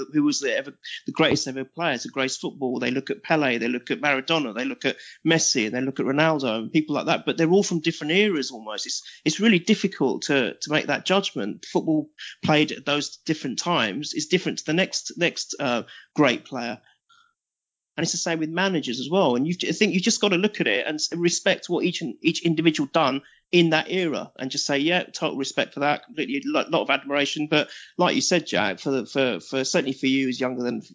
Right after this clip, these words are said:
younger than, uh, Mark and I, than Ben, who's, who's the youngest of the group to here. You know, we, we can't really comment on someone like, uh, you know, Herbert Chapman. Because, you know, I've, I've never seen anything that he's done, so it's really difficult. But I know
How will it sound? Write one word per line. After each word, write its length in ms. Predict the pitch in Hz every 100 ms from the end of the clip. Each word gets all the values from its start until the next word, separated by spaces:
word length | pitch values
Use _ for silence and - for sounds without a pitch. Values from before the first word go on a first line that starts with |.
| -
younger 260 | 107 135
than, 240 | 127 117 -
uh, 200 | 127 123
Mark 320 | 123 139 131
and 100 | 139
I, 60 | 123
than 180 | 120 123
Ben, 240 | 147 143
who's, 160 | 131 -
who's 300 | - 127 -
the 80 | 120
youngest 360 | 131 127 -
of 40 | -
the 80 |
group 260 | 123 143 107 - -
to 80 | -
here. 260 | 156 131 - - - -
You 120 | 185
know, 100 | 156
we, 220 | 147 165
we 140 | 156 170
can't 240 | - 147
really 120 | 143
comment 320 | 135 196 180
on 240 | 113 131 120
someone 280 | - 135 110
like, 200 | 98 - -
uh, 140 | 117 98
you 120 | 117
know, 120 | 104
Herbert 260 | 151 139 -
Chapman. 420 | - 156 - 95
Because, 260 | 127 - - - -
you 80 | 127
know, 160 | 147 151
I've, 180 | 156
I've 160 | 165 175
never 140 | 170 -
seen 280 | - - 160
anything 480 | 156 165 175 160 -
that 120 | 156 -
he's 140 | 165
done, 360 | 202 202 139 -
so 200 | 147 139
it's 200 | 139 -
really 160 | 165
difficult. 560 | 135 175 - - 123 151 - -
But 120 | - 120
I 100 | 151
know 340 | 175 185 156